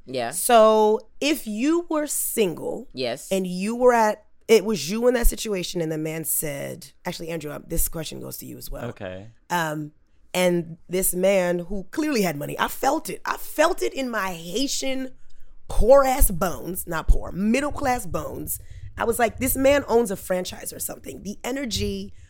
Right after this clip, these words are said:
Speaker 2: coming off of his old ass was like, I was like, "This, this person has money, but a lot of it." So somebody like that says to you,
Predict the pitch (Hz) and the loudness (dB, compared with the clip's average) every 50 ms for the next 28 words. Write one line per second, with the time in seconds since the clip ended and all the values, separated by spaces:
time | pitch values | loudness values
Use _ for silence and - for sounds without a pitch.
0 | - - - - 262 285 302 302 269 247 240 - - 185 160 - 202 190 - - | -16 -10 -4 -2 0 0 0 0 -2 -2 -2 -4 -6 -8 -6 -4 -4 -4 -6 -8
1 | - - - 170 175 214 - - - - - - 214 175 - - - - - - | -8 -6 -4 -2 0 0 0 -2 -2 -4 0 0 0 0 0 -4 -4 -4 -4 -4
2 | - - - - - - - 202 208 196 190 196 190 185 180 175 - - - - | -4 -8 -14 -18 -14 -4 2 2 2 4 4 4 4 4 2 0 -2 -6 -18 -20
3 | - - - - - - - - - - - - 233 240 226 233 226 208 - - | -20 -20 -20 -20 -20 -18 -16 -16 -16 -10 -2 2 2 4 4 4 2 2 2 0
4 | 254 - - - 165 - 175 175 - - 165 156 - 190 165 160 190 196 247 262 | -2 -2 -4 -6 -8 -6 -6 -4 -4 -2 -4 -4 -4 -6 -8 -6 -2 -2 -2 -2
5 | 294 - - - - - - - - - 214 196 196 185 170 165 165 165 180 185 | -2 -4 -8 -10 -10 -16 -18 -12 -4 0 2 4 4 4 4 2 2 2 2 2
6 | 196 196 170 - - - - - - - - - - - - - - 233 220 220 | 0 0 -4 -6 -10 -12 -12 -12 -14 -16 -12 -12 -10 -10 -8 -4 2 4 6 6
7 | 208 - - - - - - - - 277 269 254 254 262 254 233 233 - - - | 6 4 0 -8 -16 -12 -6 -2 -2 -2 -2 -2 -4 -2 -4 -4 -6 -8 -12 -18
8 | - - - 170 180 180 165 147 - - - - - - - - _ - - - | -18 -8 -2 0 0 0 0 -2 -6 -6 -6 -10 -10 -12 -16 -20 _ -16 -10 -8
9 | - - 190 185 180 175 - - - 180 180 170 165 160 156 156 156 | -4 0 2 2 2 0 -2 -4 -6 -4 -2 -2 -2 -2 -2 -4 -6